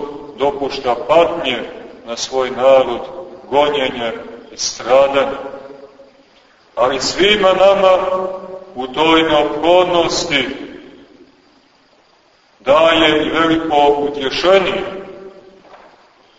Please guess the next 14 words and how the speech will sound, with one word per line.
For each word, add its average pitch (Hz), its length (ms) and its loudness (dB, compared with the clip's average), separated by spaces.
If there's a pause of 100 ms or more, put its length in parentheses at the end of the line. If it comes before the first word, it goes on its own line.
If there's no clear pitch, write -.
daje 170 880 4 (260)
svima 170 480 2
nama, 165 200 2 (140)
braćo 160 320 -2
i - 20 -6
sestre, 156 680 -2 (600)
životvorno 147 680 -2
drvo 143 360 -2 (120)
krsta, 170 600 2 (960)
daje 165 480 4
nam 156 220 0 (500)
i 117 120 -8
svoj 175 440 2 (180)
primjer 156 480 -2